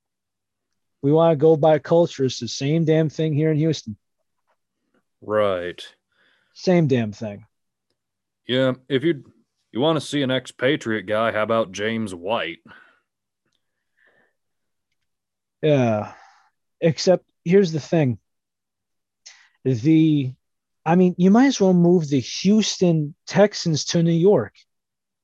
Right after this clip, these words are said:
Speaker 1: at this point because they're so close to the Northeast, you might as well.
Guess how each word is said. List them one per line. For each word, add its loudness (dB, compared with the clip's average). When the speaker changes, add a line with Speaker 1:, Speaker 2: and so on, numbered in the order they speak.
Speaker 1:
at -2
this -4
point -12
because 2
they're 2
so 2
close 0
to 0
the 2
Northeast, 0
you 0
might 2
as -2
well. 2